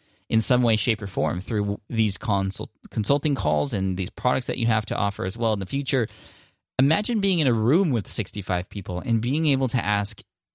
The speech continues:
each and every one of those people one by one what their biggest struggle is or what they need help with. I mean, the information you would get from that is amazing. So what's the difference because they're on an email list? There isn't any difference. Now, I can give you some tips, Chris, down the road to get these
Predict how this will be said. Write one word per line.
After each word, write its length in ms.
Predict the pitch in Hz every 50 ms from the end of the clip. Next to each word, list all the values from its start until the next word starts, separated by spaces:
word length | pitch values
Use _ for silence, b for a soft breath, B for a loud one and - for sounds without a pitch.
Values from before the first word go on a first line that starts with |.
| _ -
each 240 | 143 156 156 - -
and 80 | - -
every 220 | - 120 113 110
one 120 | 107 104
of 80 | 104 98
those 120 | 98 95
people 280 | - - 101 - 98 92
one 200 | 92 98 95 92
by 160 | 90 87 87
one 480 | 87 107 156 185 160 104 87 85 87 - _ _ _ _ _ _ _ _ _ _ _ _ _ _ _ _ _ _
what 260 | - 101 104 104 98
their 100 | - 98
biggest 280 | 90 104 98 92 90 -
struggle 320 | - - 90 85 80 80
is 260 | - - - - - - -
or 80 | 107
what 180 | 104 110 107 -
they 100 | 104 104
need 160 | 101 95 92
help 240 | - 95 85 87 -
with. 320 | - - 110 - - - _ _ _ _ _
I 60 | -
mean, 240 | 117 117 117 113 107
the 140 | 107 113 120
information 500 | 123 147 175 156 131 123 123 - 120 113
you 80 | 107 101
would 100 | 101 98
get 140 | 110 92
from 140 | - - 98
that 160 | 110 139 165
is 100 | 135 98
amazing. 440 | 95 98 120 160 180 127 92 76 90
So 840 | - - 120 107 107 104 104 104 104 104 101 98 98 95 95 98 98
what's 280 | 101 123 127 - - -
the 100 | - -
difference 400 | 147 151 - - 143 139 - -
because 400 | - 123 - 131 117 113 107 120
they're 300 | 110 110 110 107 - -
on 160 | - 107 104 101
an 60 | 107
email 240 | 120 127 117 95 -
list? 180 | - 95 -
There 140 | 123 117 131
isn't 220 | 156 - 120 101
any 160 | 90 85 80 76
difference. 440 | - - - - - - - - b b b b b b b b b b
Now, 120 | 131 131
I 80 | 127 127
can 200 | - 165 180 180
give 120 | 151 143
you 80 | 131 123
some 180 | - - 113 104
tips, 260 | - 135 120 - -
Chris, 260 | - 110 98 - -
down 180 | - 110 104 98
the 80 | 95 98
road 280 | 120 143 143 123 -
to 100 | - 117
get 340 | 101 101 - 117 117 - - -
these 280 | 139 113 107 107 98